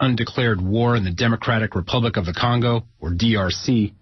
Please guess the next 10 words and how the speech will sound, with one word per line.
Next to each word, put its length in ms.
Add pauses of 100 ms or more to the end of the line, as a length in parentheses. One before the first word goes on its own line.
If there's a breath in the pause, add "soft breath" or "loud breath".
(120)
which 200
was 180
resumed 520
last 360
year 140
by 160
the 80
Rwandan 680
and 240
Ugandan-backed 920